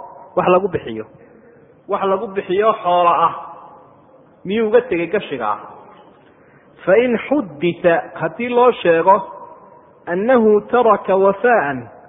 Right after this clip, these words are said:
inuu ka tegey wax lagu bixiyo, sallaa calayhi, wuu ku tukanaya. <clears throat> Dee waaye ha laga bixiyo buu leeyahay.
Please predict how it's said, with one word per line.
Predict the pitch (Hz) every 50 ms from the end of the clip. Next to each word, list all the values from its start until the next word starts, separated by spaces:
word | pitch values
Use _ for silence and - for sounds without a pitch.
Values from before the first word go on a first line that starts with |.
| - - _ _ _ _ _ _ _ -
inuu | 240 254 233 226 214 208
ka | 214 - 254 240
tegey | 254 - 196 196 220 220
wax | 233 240 226 -
lagu | 196 196 214 254 269
bixiyo, | 214 196 208 - - 156 151 156 147 135 117 - - - - - - - - - - _ _ _ _ _ - - -
sallaa | 254 269 262 247 220 202 190 160 156
calayhi, | 180 214 240 247 208 143 117 - - - -
wuu | 202 208
ku | 196 - 247
tukanaya. | 180 - 202 180 - 208 185 143 117 90 85 - - - - - - - _ _ _ _ _ _ _ _ _ _ _ _ _ _ _ _ _ _ _ _ _ - _ _ -
<clears throat> | - - - - - - - - - - - - - - 117 - 151 - 135 120 - - -
Dee | 135 139
waaye | 151 175 185 190 190 185 185
ha | 185 185
laga | 180 185 208
bixiyo | 180 170 - 165 160 165 165
buu | 175 170
leeyahay. | 170 147 113 92 87